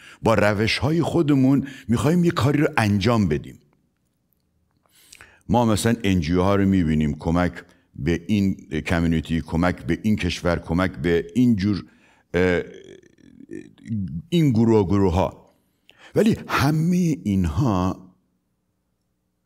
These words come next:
سرمنشأش تفکرات انسانیه، عقل انسانیه. درست می‌گم یا نه؟ خدا رو شکر. و اون چیزی که مهمه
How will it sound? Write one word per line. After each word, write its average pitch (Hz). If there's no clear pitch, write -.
سرمنشأش 92
تفکرات 85
انسانیه، 78
عقل 110
انسانیه. 73
درست 107
می‌گم 90
یا 76
نه؟ 80
خدا 110
رو 135
شکر. 110
و 117
اون 208
چیزی 180
که 131
مهمه 101